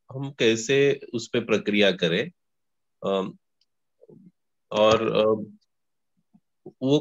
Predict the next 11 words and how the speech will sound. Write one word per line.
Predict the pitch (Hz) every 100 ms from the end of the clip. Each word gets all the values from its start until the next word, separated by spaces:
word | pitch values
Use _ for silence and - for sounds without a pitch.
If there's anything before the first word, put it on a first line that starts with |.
| 147
करना, | 131 127 143 156
अ, | 160 - 123 120 120 117 -
उपयोगी | 120 135 143 151 147 151
होगा | 131 120 127 131 123 - - _ 117
या | 113
नहीं, | 113 90 90 90 -
या | 113 113 - -
कैसे | 110 113 151
करना | 143 135 135
उपयोगी | 107 95 101 101 95
होगा? | 82 80 82